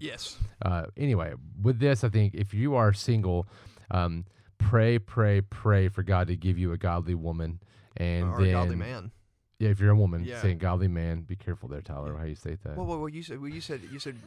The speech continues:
Speaker 1: you, for a godly
Speaker 2: <laughs>
Speaker 1: woman, pray for a
Speaker 2: Yes.
Speaker 1: godly woman, and I said, "Well, also for a godly man," but
Speaker 2: Yes.
Speaker 1: then, yeah,
Speaker 2: Yeah,
Speaker 1: if you're
Speaker 2: yeah.
Speaker 1: a woman, yeah,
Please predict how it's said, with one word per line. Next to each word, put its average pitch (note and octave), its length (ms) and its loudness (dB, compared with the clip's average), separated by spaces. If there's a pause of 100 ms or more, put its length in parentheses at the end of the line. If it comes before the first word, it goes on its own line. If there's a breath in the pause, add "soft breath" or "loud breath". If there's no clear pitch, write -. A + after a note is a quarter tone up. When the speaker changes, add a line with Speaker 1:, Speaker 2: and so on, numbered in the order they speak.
Speaker 1:
you, A#2+ 140 -16
for C3 120 -12
a A2+ 60 -14
godly B2+ 300 -10
Speaker 2:
<laughs> G#2 60 -8
Speaker 1:
woman, B2 520 -6
pray - 180 4
for B2 120 -8
a - 20 -14
Speaker 2:
Yes. A2 60 -10
Speaker 1:
godly A#2 180 -8
woman, B2+ 240 -12
and G#2 100 -12
I A#2+ 60 -12
said, A#2+ 180 -12
"Well, B2+ 80 -10
also B2 320 -8
for A2+ 140 -12
a - 20 -10
godly G#2+ 240 -14
man," A2 140 -4
but F2 80 -2
Speaker 2:
Yes. F#2 80 -2
Speaker 1:
then, A#2+ 200 -12
yeah, A#2+ 140 -6
Speaker 2:
Yeah, G2 80 -2
Speaker 1:
if F#2+ 60 -2
you're - 140 -6
Speaker 2:
yeah. E2+ 40 -2
Speaker 1:
a - 40 -4
woman, G#2+ 340 -4
yeah, G#2+ 220 -10